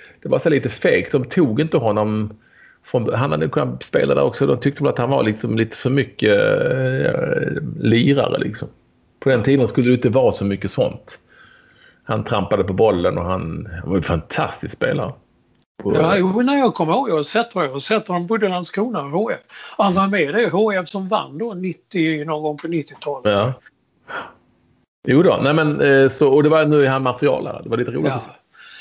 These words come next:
Speaker 2: Jag tyckte det var roligt att se. Jag skrattade högt faktiskt. Jag trodde jag aldrig jag skulle få göra till en Dplay-sändning. Fan, så jävla rolig. Han sa liksom, "Jävligt skön karl och skadad. Slipper man klippa av strumporna."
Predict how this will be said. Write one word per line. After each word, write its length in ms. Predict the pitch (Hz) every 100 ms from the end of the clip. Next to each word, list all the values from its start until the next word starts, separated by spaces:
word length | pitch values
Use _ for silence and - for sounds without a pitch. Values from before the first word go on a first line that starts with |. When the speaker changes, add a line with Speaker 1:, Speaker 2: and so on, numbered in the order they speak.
| -
Speaker 2:
Jag 160 | 220 196
tyckte 180 | 220 233
det 40 | 214
var 80 | 196
roligt 380 | 220 220 160
att 80 | 160
se. 140 | - 165
Jag 360 | 127 151 175 170
skrattade 680 | - - 180 - 202 175 151 - -
högt 320 | 294 - -
faktiskt. 340 | 240 - 170 175
Jag 120 | 170
trodde 220 | - 202
jag 140 | 202 - _
aldrig 680 | - 285 294 294 277 240 294
jag 160 | 247 196
skulle 240 | - 208
få 120 | 175 202
göra 320 | 190 185 165
till 200 | - 165
en 140 | 160
Dplay-sändning. 840 | 170 165 - 175 160 - 165 143 - - _ - - - _
Fan, 280 | 349 330 302
så 100 | 302
jävla 260 | 285 277 285
rolig. 380 | 294 294 269
Han 300 | 233 269 269
sa 240 | 220 269 240
liksom, 360 | 240 202 220
"Jävligt 440 | 170 175 190 151 -
skön 300 | 220 180 151
karl 420 | 185 170 139 143
och 80 | 143
skadad. 500 | - 160 156 156 143
Slipper 340 | 190 180 -
man 200 | 156 151
klippa 320 | - 180 -
av 120 | 156 156
strumporna." 600 | - 175 165 - 147